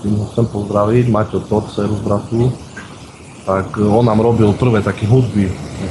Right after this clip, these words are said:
takých trapných programoch, E J sa to volalo a také, vieš, že len si lepil nejaké loopič, čo to bolo proste, to zrobilo hudbu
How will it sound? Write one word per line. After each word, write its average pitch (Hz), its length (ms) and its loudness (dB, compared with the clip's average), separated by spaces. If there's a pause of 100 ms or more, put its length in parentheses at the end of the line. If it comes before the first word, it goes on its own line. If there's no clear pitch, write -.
takých - 320 -6 (400)
trapných 113 480 0
programoch, 101 720 0
E 110 80 2
J 110 160 2
sa 95 240 -2
to 98 80 2
volalo 98 480 4
a 92 80 0
také, - 320 -2
vieš, 101 320 0
že - 0 - (480)
len 101 80 4
si 110 160 2
lepil 117 400 2
nejaké 107 400 0
loopič, 123 560 2
čo 117 160 2
to 110 80 2
bolo 104 240 2
proste, - 320 -2
to - 320 -4
zrobilo 104 640 4
hudbu 139 400 4